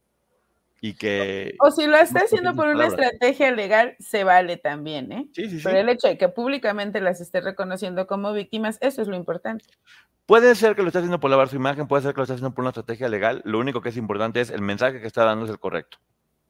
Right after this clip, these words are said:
Speaker 2: Sí.
Speaker 1: Y cada quien podrá pensar lo que quiera, de, "Ay, lo está haciendo por interés". A lo mejor también nosotros lo pensamos, no podemos decirlo,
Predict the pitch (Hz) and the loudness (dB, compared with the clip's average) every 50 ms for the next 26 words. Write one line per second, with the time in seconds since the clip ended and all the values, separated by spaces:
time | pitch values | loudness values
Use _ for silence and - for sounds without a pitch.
0 | _ _ _ - 180 160 151 156 147 _ _ _ _ _ _ _ _ _ _ _ | _ _ _ -14 -12 -12 -12 -12 -16 _ _ _ _ _ _ _ _ _ _ _
1 | _ _ _ _ _ _ - 127 113 - 156 165 175 170 - 175 170 160 170 156 | _ _ _ _ _ _ -10 0 6 8 8 8 8 6 2 0 0 2 4 4
2 | 156 156 156 151 147 143 143 147 123 139 - - 190 156 110 95 - 107 98 107 | 4 2 2 2 2 2 2 0 -2 -6 -6 -4 -2 -2 -2 -2 -2 0 4 4
3 | 113 127 127 113 110 117 120 131 135 127 117 - 110 104 98 95 - 98 98 101 | 6 6 4 2 0 -2 -4 -4 -4 -4 -4 -4 -4 -6 -6 -6 -6 -4 -2 0
4 | 107 113 120 131 - - - - - 95 101 98 90 - - - 135 127 127 127 | 0 0 0 -2 -4 -10 -14 -6 -2 0 2 2 0 -2 -2 -2 -2 0 0 -2
5 | 127 120 120 127 120 90 - 107 110 147 185 175 131 104 95 90 95 101 104 104 | -4 -4 -2 -4 -2 -2 -2 -2 0 0 0 0 -2 -4 -6 -8 -6 -4 -4 -4
6 | - 117 107 107 107 110 104 98 107 147 135 98 - | -2 -2 -2 -2 -2 -4 -6 -6 -6 -8 -8 -8 -10